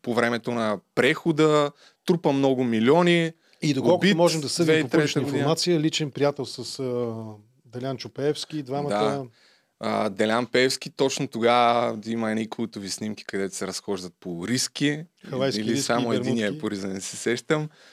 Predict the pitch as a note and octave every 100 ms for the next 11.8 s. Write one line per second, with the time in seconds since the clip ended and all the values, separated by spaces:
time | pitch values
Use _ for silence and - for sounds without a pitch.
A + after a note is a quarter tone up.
0 | _ C3 D3 D#3 D3+ D3 - - D#3 -
1 | D3 - D#3 C#3 - C3+ C3 C3 C#3 B2+
2 | F#2+ G#2+ A#2 - B2 A#2+ A#2 A2+ F#2+ F#2+
3 | A2+ A2+ G#2 G#2 - G2+ G#2 G2+ F2 -
4 | - F#2+ A2+ G2 - F#2 F#2+ G2+ - G2
5 | G2+ B2 C#3+ D3+ E3 _ _ _ - B2
6 | C3+ A#2+ - B2 A#2 C#3 B2+ A#2+ - D3
7 | D#3+ B2 E2+ D#2 D#2 D2+ - G2 A2+ -
8 | - C3+ B2+ G#2+ G2 - G2 F#2+ F#2 -
9 | _ _ _ _ _ - - A2+ G#2 G2
10 | A2+ G#2+ G#2 G2 F#2 G2+ - G#2+ G#2 F#2+
11 | - F2 F#2+ C3+ C#3 C#3 B2+ A2+